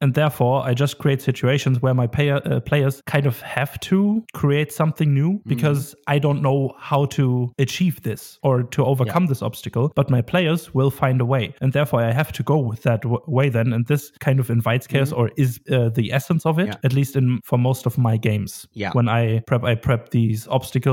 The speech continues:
Speaker 1: and situations rather than the whole continuous storyline.
Speaker 2: Yeah.
Speaker 1: Because
Speaker 2: It's not, you, you don't plot a path. You plot
Speaker 1: Exactly.
Speaker 2: the obstacles along some path.
Speaker 1: Exactly.
Speaker 2: And if your players take a path where that obstacle that you've created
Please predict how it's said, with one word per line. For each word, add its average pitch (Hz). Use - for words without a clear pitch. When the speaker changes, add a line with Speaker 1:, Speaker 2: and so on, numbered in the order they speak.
Speaker 1:
and 120
situations 120
rather 113
than 113
the 117
whole 117
continuous 123
storyline. 131
Speaker 2:
Yeah. -
Speaker 1:
Because 127
Speaker 2:
It's 175
not, 139
you, 147
you 156
don't 156
plot 143
a 127
path. 101
You 113
plot 147
Speaker 1:
Exactly. 117
Speaker 2:
the 98
obstacles 120
along 101
some 127
path. -
Speaker 1:
Exactly. 123
Speaker 2:
And 156
if 185
your 170
players 180
take 196
a 165
path 170
where 135
that 127
obstacle 180
that 117
you've 107
created 95